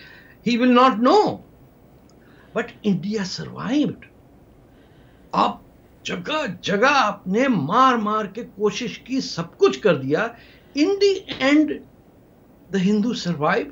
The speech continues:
is still the majority। ना मिस्र में ये हो सका, जहां पहले तो paganism था, उसके बाद Coptic Christianity थी, आपने सफाया कर दिया।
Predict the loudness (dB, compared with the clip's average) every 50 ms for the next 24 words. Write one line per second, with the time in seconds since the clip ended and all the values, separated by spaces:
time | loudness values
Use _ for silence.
0 | -10 -10 -10 -10 -10 -6 -4 -2 0 0 2 2 2 2 4 4 4 4 2 0
1 | -2 -4 -6 -6 -8 -12 -20 -20 -20 -20 -10 -2 2 4 4 6 4 4 2 2
2 | 0 0 0 0 0 0 0 0 -2 -2 -2 -4 -6 -10 -10 -12 -14 -16 -16 -20
3 | -20 -20 -20 -20 -20 -20 -20 _ -20 -20 -20 -20 -20 -20 -20 _ _ -20 -20 -20
4 | -20 -20 -20 -18 -12 -8 -6 -4 -2 0 -2 -2 -2 -4 -6 -4 -2 -2 0 4
5 | 6 6 6 6 4 0 -6 -6 -4 -4 -4 -4 -8 -14 -18 -16 -14 -12 -12 -12
6 | -12 -12 -8 -4 -2 0 0 0 0 0 0 2 2 2 0 -2 -6 -12 -12 -8
7 | -6 -6 -4 -6 -6 -8 -10 -8 -8 -8 -8 -10 -14 -12 -12 -12 -14 -14 -12 -8
8 | -4 -2 0 0 0 2 0 0 0 0 0 0 0 0 -2 -2 -2 -2 -2 -2
9 | -2 -2 -2 -2 -2 0 0 2 4 4 4 4 2 0 -2 -2 -4 -8 -8 -8
10 | -10